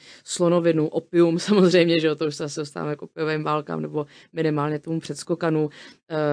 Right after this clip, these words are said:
eh, prodával, eh, prostě měď, různý cenný kovy, samozřejmě skořici a tak. Ale že je zajímavý, že vždycky se jako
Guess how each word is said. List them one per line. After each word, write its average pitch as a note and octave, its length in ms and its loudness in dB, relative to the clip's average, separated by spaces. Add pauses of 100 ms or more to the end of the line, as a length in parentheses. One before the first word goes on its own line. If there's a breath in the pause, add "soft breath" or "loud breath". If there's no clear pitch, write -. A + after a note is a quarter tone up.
(280)
eh, D3 240 -10
prodával, D#3 640 -2
eh, D3 120 -6
prostě D#3 340 -4
měď, D#3 380 0
různý D#3 240 -8
cenný D3+ 260 -6
kovy, D#3 300 -10
samozřejmě D3+ 380 -6
skořici D#3+ 520 -2
a - 80 -8
tak. D#3 280 -4 (540 soft breath)
Ale E3+ 220 -2 (120)
že D#3+ 140 0
je A3 120 2
zajímavý, F3 440 -2
že G#3 80 -2
vždycky F3 320 -6
se - 180 -6
jako G#3+ 360 -2